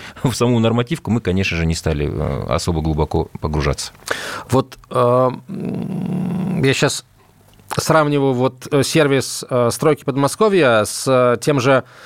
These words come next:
Speaker 2: м, тем же, э, суперсервисом, который в ноябре планируют запустить, в том числе в Подмосковье, по оформлению Европротокола, э, онлайн, там за пятнадцать минут, да, этим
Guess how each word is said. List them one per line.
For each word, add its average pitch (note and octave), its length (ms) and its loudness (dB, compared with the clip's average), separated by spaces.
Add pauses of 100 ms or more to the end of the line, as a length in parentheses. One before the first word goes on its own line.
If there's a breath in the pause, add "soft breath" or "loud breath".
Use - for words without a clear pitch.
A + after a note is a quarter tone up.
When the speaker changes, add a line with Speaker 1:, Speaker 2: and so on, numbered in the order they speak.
(360 loud breath)
Speaker 2:
м, B2 400 0
тем C#3 180 2
же, C#3+ 180 4
э, C3 280 2
суперсервисом, D3 800 2
который C#3+ 260 0
в C3+ 60 2
ноябре C#3 300 4
планируют C3+ 400 2
запустить, B2 440 -2
в - 100 -12
том F#3 220 4
числе D3 380 -2
в - 60 -8
Подмосковье, C3 720 2
по C#3 440 2
оформлению C#3 480 2
Европротокола, C3+ 760 2
э, B2 240 -2
онлайн, B2+ 320 2
там G#2+ 160 -4
за G2+ 100 -6
пятнадцать A2+ 360 0
минут, A2 220 2
да, A2 120 4
этим A#2+ 300 0